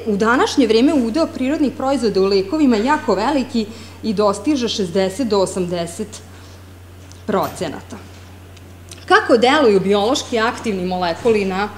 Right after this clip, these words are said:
na naš organizam? Pa preko receptora. To su proteinski molekuli koji se nalaze u strukturi naših ćelija.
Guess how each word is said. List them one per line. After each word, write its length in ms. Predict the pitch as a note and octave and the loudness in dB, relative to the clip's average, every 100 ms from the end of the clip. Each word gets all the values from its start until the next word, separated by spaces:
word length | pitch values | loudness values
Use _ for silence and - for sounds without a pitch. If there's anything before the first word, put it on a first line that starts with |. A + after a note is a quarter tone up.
| - - - - A#3 | -18 -20 -20 -14 -6
na 140 | G#3 | -2
naš 320 | G3 G#3 - | -2 -4 -4
organizam? 760 | G#3+ F#3+ G#3 E3+ - - F#3+ G3+ - - - | -4 -2 -4 -4 -10 -10 -10 -10 -16 -20 -4
Pa 100 | C#4 | -2
preko 300 | C#4 C4 B3+ | 0 2 2
receptora. 640 | A3 E3+ G#3+ - - D3+ - | 2 2 0 -2 -4 -8 -4
To 160 | D4+ | -2
su 140 | D4 A3+ | -2 -4
proteinski 640 | G#3 G3+ B3+ D4+ D4+ A3+ | -6 -4 0 0 0 -2
molekuli 560 | F#3 G#3 B3 F4 D#4+ - | 0 0 0 0 0 2
koji 160 | B3+ C4+ | 0 0
se 160 | B3+ | 0
nalaze 380 | G#3+ G3+ B3 A#3 | 2 2 2 0
u 40 | |
strukturi 580 | G3 A3 G#3+ B3+ A3 B3 | -2 -4 -4 -2 0 0
naših 440 | A3+ G#3 - A3+ - - - | -2 -4 -6 -8 -10 -12 -2
ćelija. 440 | D4 C4+ - | 0 2 -2